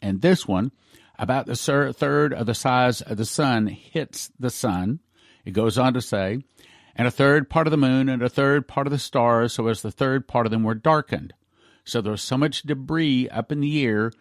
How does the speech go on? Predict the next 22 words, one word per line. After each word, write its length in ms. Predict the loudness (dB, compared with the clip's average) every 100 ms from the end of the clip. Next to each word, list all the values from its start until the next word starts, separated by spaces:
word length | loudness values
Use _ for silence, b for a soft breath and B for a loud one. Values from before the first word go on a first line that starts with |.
| b b b
that, 360 | 0 0 0 _ _ _ _ -8
again, 300 | 0 0 0
as 200 | -2 -2
it 80 |
said, 340 | 0 0 0 0
they're 100 | 2
darkened. 460 | 4 4 0 -10 -10 _ b b b b b -2
"And 120 | 0
the 60 |
day 240 | 4 6 4
shone 280 | 2 2 4
not 300 | 4 2 0
for 120 | -2
a 60 |
third 360 | 2 2 2 0
part 200 | -2 0
of 60 | 0
it, 140 | -6
and 180 | -4 -2
the 80 | 0
night 260 | 0 -2 -4
likewise." 680 | -6 -6 -8 -12 -14 -18